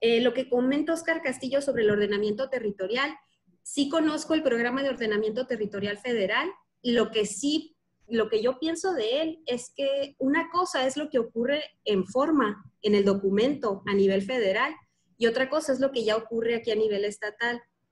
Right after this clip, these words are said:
Yo sé que, que la implementación concreta de los planes de ordenamiento territorial tiene que venir como por toda la jerarquía vertical, ¿no?, que tiene México.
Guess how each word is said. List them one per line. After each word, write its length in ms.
Yo 180
sé 260
que, 480
que 440
la 100
implementación 840
concreta 640
de 80
los 160
planes 300
de 80
ordenamiento 560
territorial 540
tiene 260
que 100
venir 320
como 240
por 160
toda 160
la 140
jerarquía 480
vertical, 520
¿no?, 120
que 100
tiene 220
México. 560